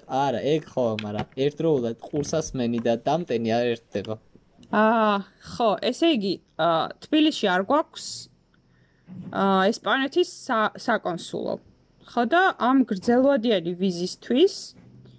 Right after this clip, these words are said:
Speaker 2: ბევრი, მ, სჯაბაასის მერე მომიწია ჩამოსვლა სტამბულში, იმიტომ რომ ჩვენ გვემსახურება სტამბულის ეს, აა, general, აა, რა ქვია?
Speaker 1: კონსულატი, საკონსულო.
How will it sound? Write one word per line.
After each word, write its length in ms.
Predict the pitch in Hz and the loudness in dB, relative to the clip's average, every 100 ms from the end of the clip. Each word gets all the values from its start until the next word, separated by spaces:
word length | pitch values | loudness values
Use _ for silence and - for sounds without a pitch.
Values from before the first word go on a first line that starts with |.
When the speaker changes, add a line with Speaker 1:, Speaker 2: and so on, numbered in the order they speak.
| - _ _ _ _ - | -20 _ _ _ _ 2
Speaker 2:
ბევრი, 560 | 262 285 262 196 196 - | 4 4 4 0 -2 -4
მ, 560 | - 196 196 196 180 180 | 2 6 8 8 6 4
სჯაბაასის 840 | - - 262 196 220 220 - 180 | 0 0 2 4 2 2 -2 -4
მერე 400 | - 208 220 254 349 381 - _ _ _ | 2 4 4 4 2 0 -6 _ _ _
მომიწია 800 | 202 214 254 262 294 - 269 339 | 4 6 8 6 4 0 0 0
ჩამოსვლა 600 | 392 247 240 277 - 339 359 - | 0 -2 0 -2 0 0 0 -4
სტამბულში, 840 | - - 202 247 170 151 - - | -18 -6 0 2 2 -4 -10 -8
იმიტომ 320 | 170 196 226 | -4 -2 0
რომ 140 | 277 370 | 2 2
ჩვენ 420 | 359 - 247 302 254 | 0 -6 0 2 4
გვემსახურება 720 | 202 208 214 247 302 311 370 403 _ _ _ _ - | 4 2 0 0 2 4 2 0 _ _ _ _ -20
სტამბულის 840 | - - - 262 254 294 349 370 - | -18 -6 0 2 4 4 4 4 -2
ეს, 220 | 196 220 - - | -4 -2 -4 -8
აა, 380 | 202 185 170 165 - | -4 -2 -2 -4 -2
general, 640 | - 240 240 233 208 175 - _ | 2 4 6 6 4 0 -6 _
აა, 420 | 175 170 160 - - | -6 -4 -2 -4 -4
რა 200 | 175 175 | 0 -2
ქვია? 280 | - - - - - | -2 -4 -2 -4 -8
Speaker 1:
კონსულატი, 500 | - 131 123 104 - | -10 -8 -6 -6 -8
საკონსულო. 500 | - 123 110 110 110 | -6 -2 -2 -4 -6